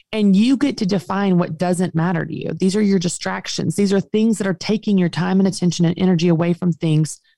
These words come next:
that do matter to you. So for example, um, if you were to say, like,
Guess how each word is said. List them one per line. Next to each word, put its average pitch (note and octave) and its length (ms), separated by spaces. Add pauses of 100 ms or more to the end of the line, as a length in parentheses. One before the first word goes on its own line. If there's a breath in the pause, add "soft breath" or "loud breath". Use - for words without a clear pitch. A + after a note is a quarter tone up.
(180)
that F3+ 220
do B3 180
matter F3 320
to - 220
you. F3+ 220 (380 loud breath)
So A3 220
for G#3+ 200
example, F#3+ 640
um, F#3 360
if F3+ 140
you G#3 80
were A3 60
to F#3 60
say, F#3+ 140
like, F3 220